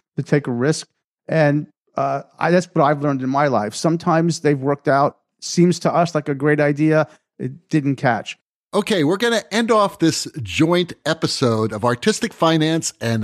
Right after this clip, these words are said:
Speaker 2: Light Talk with a Light Talk lightning round. And you can only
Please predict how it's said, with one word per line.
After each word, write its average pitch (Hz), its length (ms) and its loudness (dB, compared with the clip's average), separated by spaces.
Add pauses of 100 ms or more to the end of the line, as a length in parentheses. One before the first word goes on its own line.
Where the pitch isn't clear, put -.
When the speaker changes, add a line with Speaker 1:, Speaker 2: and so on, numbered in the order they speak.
Speaker 2:
Light 123 320 -2
Talk 101 540 -2 (680)
with 151 280 2 (260)
a 120 340 -2 (300)
Light 165 360 0 (260)
Talk 226 380 0 (440)
lightning 156 840 0
round. 104 680 -4 (300)
And 110 140 -6
you 120 80 -2
can 131 140 -2
only 185 320 2